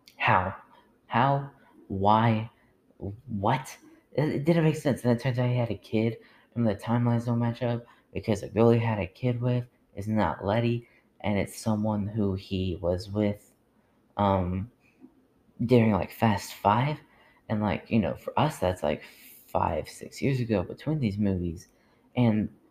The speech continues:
the baby is, like, it's, it's a baby. It's still, it's still, like, less than a year old. And I'm looking at this like, "What? What?"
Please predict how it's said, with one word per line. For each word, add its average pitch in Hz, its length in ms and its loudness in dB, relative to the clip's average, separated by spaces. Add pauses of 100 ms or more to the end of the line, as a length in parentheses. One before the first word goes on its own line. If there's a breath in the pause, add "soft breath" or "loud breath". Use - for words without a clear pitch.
(540)
the 113 100 0
baby 127 460 4
is, 113 120 4
like, 107 360 -2 (1000)
it's, 123 160 -6
it's 120 180 -4
a 107 60 4
baby. 127 540 2
It's - 180 -8
still, 135 240 4
it's 117 240 0
still, - 220 0
like, 123 180 0
less 110 200 -8
than 123 100 -2
a 117 40 0
year 113 200 0
old. 117 240 0
And 110 80 -2
I'm 123 100 2
looking 123 240 0
at 120 140 -6
this 110 200 -8
like, 95 220 -6
"What? 113 500 -2 (680)
What?" - 220 -8